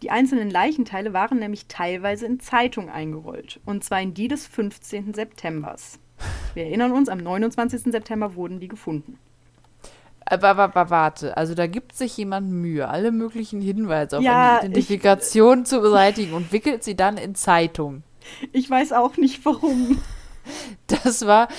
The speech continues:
Speaker 2: fällt in die Kategorie nette Idee, nur nicht zu Ende gedacht.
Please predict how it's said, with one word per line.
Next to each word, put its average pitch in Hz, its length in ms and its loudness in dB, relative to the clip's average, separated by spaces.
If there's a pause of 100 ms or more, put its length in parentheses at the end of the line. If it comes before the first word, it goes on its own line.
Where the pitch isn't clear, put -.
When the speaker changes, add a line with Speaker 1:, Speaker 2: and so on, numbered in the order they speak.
(220)
Speaker 2:
fällt 202 280 2
in 190 140 -4
die 208 80 -4
Kategorie 190 840 -4 (760)
nette 196 380 0
Idee, 208 360 0
nur 233 220 2
nicht 220 200 -2
zu 220 140 0
Ende 170 260 -2
gedacht. 160 600 -4